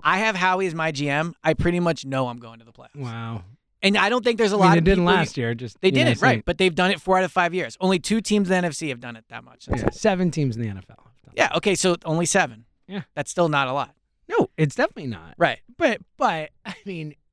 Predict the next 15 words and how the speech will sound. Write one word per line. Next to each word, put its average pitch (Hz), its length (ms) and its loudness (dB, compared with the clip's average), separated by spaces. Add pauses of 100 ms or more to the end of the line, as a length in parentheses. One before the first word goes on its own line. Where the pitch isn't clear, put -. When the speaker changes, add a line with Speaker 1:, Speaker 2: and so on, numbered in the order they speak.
(320)
Speaker 2:
I 254 120 2
just, 214 240 -4 (920)
that's 240 180 -8
crazy 156 500 -6
to 92 60 -20
me. 90 180 -20 (640)
Speaker 1:
Why? 202 320 0 (320)
Speaker 2:
I 202 60 -4
Speaker 1:
Why 170 140 4
Speaker 2:
mean, 214 100 0
Speaker 1:
would 214 100 2
Speaker 2:
you 494 60 0
Speaker 1:
you 480 60 -2
take 196 200 0
Nick? 180 320 -4